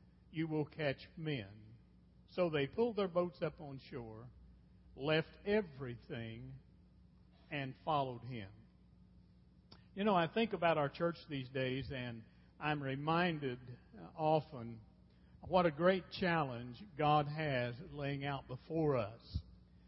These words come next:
And, uh, in this little fishing story here, he gave the disciples a great challenge as well. And as you think, if we think about those disciples, uh, how to become a disciple, what is a disciple?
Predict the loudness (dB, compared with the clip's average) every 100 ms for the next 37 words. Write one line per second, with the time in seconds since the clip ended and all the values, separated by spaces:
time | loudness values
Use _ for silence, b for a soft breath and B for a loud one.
0 | b b 0 2 2 2 4 4 2 -2
1 | -10 -10 -4 0 0 2 2 2 0 -4
2 | -4 -8 -6 -2 2 2 4 2 2 -2
3 | -2 0 0 -2 -4 -4 -2 -2 -2 -4
4 | -6 -6 -2 0 0 -2 -8 -4 -4 -6
5 | -8 -12 -12 -4 2 4 4 -2 -12 b
6 | b b b b b -4 0 2 0 -2
7 | -2 -4 -4 -4 -4 -2 -2 0 2 4
8 | 2 2 4 6 6 0 -8 -2 0 2
9 | 2 4 2 -2 -6 -4 -6 -10 -20 b
10 | b b b 0 2 4 4 8 8 8
11 | 2 0 0 0 -2 -2 2 2 0 -2
12 | 2 4 4 2 0 -2 -4 -4 0 0
13 | 0 -6